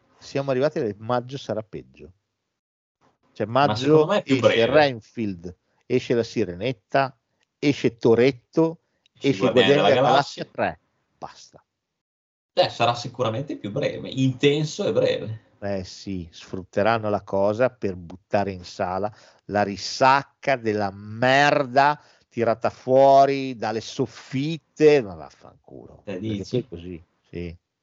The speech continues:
Speaker 1: fidati.
Speaker 2: Ah, mi fiderò. Speriamo che esca qualche porno, almeno così, almeno mi diverto.
Speaker 1: <laughs> Perlomeno nel titolo, eh.
Speaker 2: <laughs> Esatto, almeno nel titolo, lasciatemi
Speaker 1: Almeno
Speaker 2: quello.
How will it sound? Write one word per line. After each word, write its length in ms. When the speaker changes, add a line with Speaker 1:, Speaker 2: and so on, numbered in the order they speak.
Speaker 1:
fidati. 420
Speaker 2:
Ah, 300
mi 120
fiderò. 560
Speriamo 500
che 120
esca 260
qualche 280
porno, 500
almeno 380
così, 220
almeno 300
mi 180
diverto. 500
Speaker 1:
<laughs> 220
Perlomeno 400
nel 200
titolo, 500
eh. 220
Speaker 2:
<laughs> 40
Esatto, 520
almeno 260
nel 180
titolo, 440
lasciatemi 480
Speaker 1:
Almeno 220
Speaker 2:
quello. 80